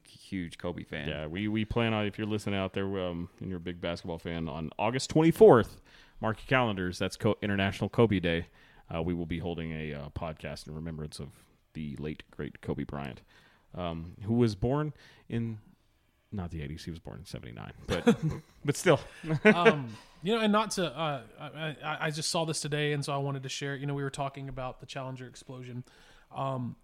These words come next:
Speaker 3: and then we were also talking about eighties movies, and I'm pretty sure we said Top Gun. Well, Tom Cruise was in the news today because he said his next movie will be shooting,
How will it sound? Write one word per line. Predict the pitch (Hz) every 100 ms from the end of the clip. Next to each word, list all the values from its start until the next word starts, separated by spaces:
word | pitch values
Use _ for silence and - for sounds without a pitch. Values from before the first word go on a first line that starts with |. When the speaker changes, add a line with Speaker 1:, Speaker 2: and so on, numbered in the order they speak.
| - -
Speaker 3:
and | 160
then | 156
we | 147
were | 151
also | 170 165
talking | 165 170
about | 170 156
eighties | 180 180
movies, | 175 175 170 175
and | 151 143
I'm | 135
pretty | 156
sure | 170
we | 165
said | - 156
Top | 156 151 151
Gun. | 156 156 - -
Well, | -
Tom | 180 180
Cruise | 185 214 170
was | 165
in | 170
the | 165
news | 226 202
today | 156 147 143 143 - - -
because | 139 139 131
he | 170
said | 185 170
his | 165
next | 165 156 190
movie | 269 240 170 160 - _ 139
will | 156
be | 147 151
shooting, | 147 - 180 165 160 160